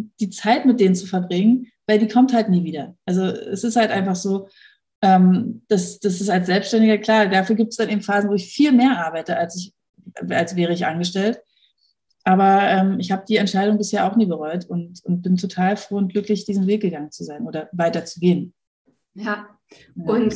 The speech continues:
Speaker 2: ähm, wa-, wo du gerade schon von, ähm, <laughs> von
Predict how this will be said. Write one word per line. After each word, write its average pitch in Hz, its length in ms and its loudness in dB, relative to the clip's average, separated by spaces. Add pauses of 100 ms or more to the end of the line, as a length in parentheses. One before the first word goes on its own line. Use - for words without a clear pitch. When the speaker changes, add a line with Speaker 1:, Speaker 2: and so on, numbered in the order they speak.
(100)
Speaker 2:
ähm, 208 420 0
wa-, - 200 -4
wo 220 100 2
du 226 100 2
gerade 220 240 0
schon 220 260 -4
von, 202 360 -2
ähm, 202 540 -6 (340)
<laughs> - 380 -20
von 202 400 0